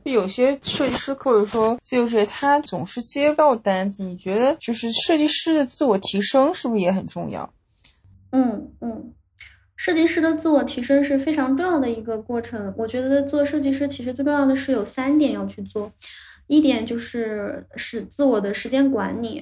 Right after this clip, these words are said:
Speaker 2: 然后这一点先略过不谈。第二点就是他一定要经常的去提高自己的专业能力。嗯，第三点就是他一定要不仅能够提，提高自己的专业能力，而且他一定会能把自己的专业能力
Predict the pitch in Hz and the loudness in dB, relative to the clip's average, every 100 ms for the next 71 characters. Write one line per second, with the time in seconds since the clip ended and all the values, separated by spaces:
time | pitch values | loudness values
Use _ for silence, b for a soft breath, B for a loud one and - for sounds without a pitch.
0 | - _ 214 208 208 - 277 233 196 196 | -16 _ -8 -8 -6 0 0 2 -2 -4
1 | 214 214 208 196 196 202 - - 233 - | -8 -8 -6 -6 -6 -10 -12 -14 -8 0
2 | 302 302 240 202 214 220 220 226 208 208 | 2 4 2 -2 -6 -8 -6 -6 -6 -8
3 | b b _ _ - 254 254 240 240 262 | b b _ _ -4 -2 -2 -6 -4 -2
4 | 254 233 214 214 - 277 285 262 220 220 | -2 -2 -4 -6 0 2 2 -2 -4 -6
5 | 220 - 254 - - - 233 247 262 240 | -8 -8 -10 -10 -10 -6 -4 -2 -4 -6
6 | 208 202 269 277 277 233 202 190 240 233 | -8 -6 0 2 4 2 -2 -2 -4 -4
7 | 202 - _ _ _ _ _ 208 196 190 | -8 -16 _ _ _ _ _ -8 -8 -4
8 | 294 320 320 285 202 208 214 - 208 202 | -2 2 4 2 0 -4 -6 -8 -10 -8
9 | 254 247 226 247 254 240 220 226 _ _ | -6 -4 -4 -4 -2 0 -2 -6 _ _
10 | _ _ _ _ _ _ _ 320 262 214 | _ _ _ _ _ _ _ -2 0 -2
11 | 208 240 240 - - - - 220 240 247 | -2 -4 -6 -10 -14 -14 -12 -4 -2 0
12 | 247 202 240 240 208 208 214 - 247 233 | -2 -2 -2 -2 -4 -6 -8 -6 -6 -6
13 | 247 233 220 240 240 247 214 226 233 214 | -4 -4 -2 -4 -2 -2 -2 -4 -4 -6
14 | 262 233 208 202 254 262 269 240 202 214 | -8 -6 -6 -4 -2 4 6 4 0 -4
15 | 247 220 | -4 -4